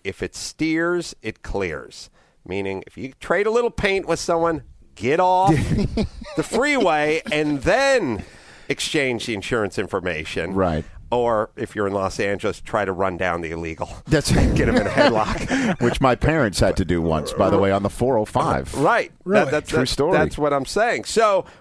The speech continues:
Speaker 1: either way, do it from the shoulder. Don't do it from the third lane.
Speaker 2: Right.
Speaker 1: And I kept saying, "But why click it or ticket? Because everyone already knows that."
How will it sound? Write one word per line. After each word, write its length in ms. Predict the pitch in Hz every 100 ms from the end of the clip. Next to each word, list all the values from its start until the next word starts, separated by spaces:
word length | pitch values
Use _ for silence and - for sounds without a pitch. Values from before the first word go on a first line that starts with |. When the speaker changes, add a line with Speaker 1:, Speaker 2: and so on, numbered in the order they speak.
| _
Speaker 1:
either 360 | 226 277 262 202
way, 280 | 247 226 165
do 280 | 202 262
it 80 | 240
from 220 | - 190
the 60 | 151
shoulder. 520 | - 262 254 170 127
Don't 340 | 120 185 190 -
do 160 | 180
it 80 | 175
from 200 | - 147
the 100 | 135
third 320 | 165 151 131
lane. 340 | 175 220 147 131
Speaker 2:
Right. 180 | 113 - - -
Speaker 1:
And 180 | 170 175
I 100 | 220
kept 260 | - -
saying, 200 | 254 247
"But 160 | 190 165
why 240 | 190 247
click 320 | 254 226 226 220
it 80 |
or 80 | 196
ticket? 500 | - 294 302 170 -
Because 560 | 143 - 175 170 151 -
everyone 340 | 190 214 208 196
already 320 | 208 190 160
knows 580 | 175 240 214 170 143 -
that." 460 | 147 240 220 98